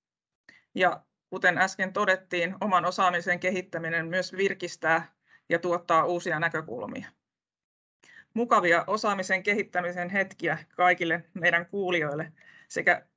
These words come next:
ennen kaikkea rohkeutta yrityksen strategisen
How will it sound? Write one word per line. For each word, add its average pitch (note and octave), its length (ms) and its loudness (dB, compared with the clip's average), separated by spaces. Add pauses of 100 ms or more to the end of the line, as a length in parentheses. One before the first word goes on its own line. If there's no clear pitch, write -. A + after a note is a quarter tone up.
(120)
ennen F3+ 240 2
kaikkea F#3+ 420 4
rohkeutta F3 840 -2
yrityksen E3+ 520 -8
strategisen F3 840 -2